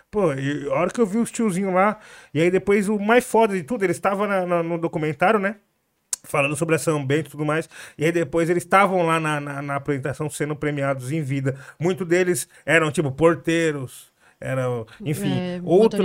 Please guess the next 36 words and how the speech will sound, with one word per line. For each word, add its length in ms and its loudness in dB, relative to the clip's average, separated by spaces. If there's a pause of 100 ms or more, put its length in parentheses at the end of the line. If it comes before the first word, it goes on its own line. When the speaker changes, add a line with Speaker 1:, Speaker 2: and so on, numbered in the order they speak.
(140)
Speaker 2:
motorista 60 -4
de 120 -4
Speaker 1:
é, 360 4
Speaker 2:
ônibus. 160 -2
Speaker 1:
motorista 460 2
de 160 -2
ônibus, 320 2
aplicativo, 460 -4
enfim, 240 -8
não 160 -4
trabalhavam 500 0
mais 300 -4
dentro 380 -6
do, 220 -6
do, 200 -10
do 100 -2
hip 200 -2
hop, 240 -2
mas 260 -2
é 140 2
o 60 2
bagulho 380 0
ainda, 240 -4
eles 160 -10
são 180 -2
Speaker 2:
É. 400 -6
Speaker 1:
pra 180 0
sempre. 320 -4
Isso 100 -10
foi 100 -4
muito 160 -4
foda. 320 -2
Speaker 2:
E 120 -4
uma 180 0
das, 400 -2
hum, 320 -6